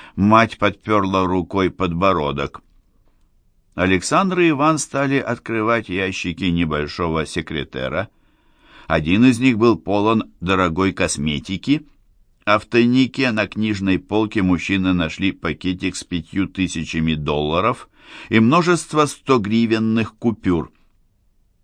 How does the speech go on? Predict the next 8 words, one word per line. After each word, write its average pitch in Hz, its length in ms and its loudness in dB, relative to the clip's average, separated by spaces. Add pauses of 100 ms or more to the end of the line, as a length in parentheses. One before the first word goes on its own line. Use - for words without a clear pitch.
(140)
Пименов 104 760 0
наморщил 90 720 0
лоб. 78 360 -4 (1400)
«Что 110 240 -2
ты 110 140 -6
об 120 180 -2
этом 117 340 -4
думаешь?» 65 600 -8